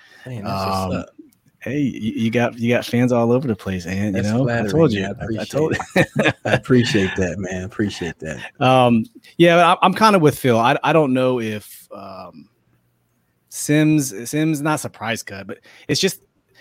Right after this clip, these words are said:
Speaker 2: what does Sims do that Humphries doesn't do? I don't, uh, Humphries could play special teams. I mean,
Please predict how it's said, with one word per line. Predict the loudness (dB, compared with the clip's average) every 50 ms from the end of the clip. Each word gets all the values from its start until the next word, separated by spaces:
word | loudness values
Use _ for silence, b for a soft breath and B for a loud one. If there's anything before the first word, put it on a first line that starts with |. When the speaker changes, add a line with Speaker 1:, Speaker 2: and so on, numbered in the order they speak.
| b b b
Speaker 2:
what | 0 0 2
does | 2 0 0
Sims | 2 2 2 2 2 2 0 0
do | 2 4 4 4 4 2
that | 2 0 0 -2 -4 -8 -10
Humphries | -8 -4 -4 -4 -4 -6 -6 -4 -4 -4 -6 -6
doesn't | -8 -8 -8 -8 -8 -10 -12
do? | -12 -10 -8
I | -4 -2
don't, | -2 -2 -4 -6 -10 -14 -12 -12
uh, | -14 -14 -12 -12
Humphries | -10 -10 -8 -2 -2 -2 -2
could | -2 -6 -4
play | -4 -4 -4
special | -4 -6 -8 -6 -8 -10 -8
teams. | -6 -4 -2 -2 -2 -2 -2
I | -2
mean, | 0 0 -2 -2